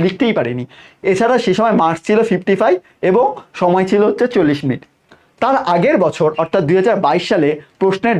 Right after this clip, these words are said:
ধরন ছিল গোটাটাই এমসিকিউ, পঞ্চাশটা এমসিকিউ ছিল, মার্কস ছিল একশো এবং সময় ছিল চল্লিশ মিনিট। অর্থাৎ টাইমটা প্রতি বছরই চল্লিশ মিনিট দিচ্ছে। এই বছরে কী ধরনের প্রশ্নের প্যাটার্ন হবে সে সংক্রান্ত আলোচনা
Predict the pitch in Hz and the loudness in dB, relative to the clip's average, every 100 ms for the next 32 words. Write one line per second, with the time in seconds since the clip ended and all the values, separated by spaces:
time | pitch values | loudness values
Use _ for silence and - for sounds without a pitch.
0 | 139 156 196 202 226 226 170 170 160 208 | 0 0 0 2 2 2 0 0 0 2
1 | 185 175 185 202 320 - 160 147 165 - | 0 0 -2 0 -2 -4 -2 0 -2 0
2 | 190 180 196 185 196 190 262 330 - 165 | 0 0 0 0 2 2 0 -2 -6 -2
3 | 170 170 175 214 233 143 139 - 123 - | 0 0 -2 0 2 2 -2 -6 -6 -8
4 | - 180 185 - 170 180 190 196 196 147 | -4 -2 0 0 0 0 0 0 2 0
5 | 131 135 123 - - 160 - 262 262 - | 0 -2 -4 -6 -6 -4 0 -2 -2 -4
6 | 185 190 233 247 151 - 185 233 175 160 | 0 2 2 2 0 0 0 2 2 0
7 | 185 - - 151 143 151 143 113 127 - | 0 0 0 0 0 0 -2 -4 -10 -8
8 | - - _ _ _ _ _ _ - - | -10 -10 _ _ _ _ _ _ -20 -6
9 | - 233 262 269 262 269 202 190 208 214 | 0 2 2 2 2 2 0 2 2 2
10 | 202 208 208 196 180 185 175 196 - - | -2 2 0 2 0 0 0 -2 -6 -12
11 | - 165 180 175 185 185 156 160 180 | -2 0 2 2 2 2 2 2 0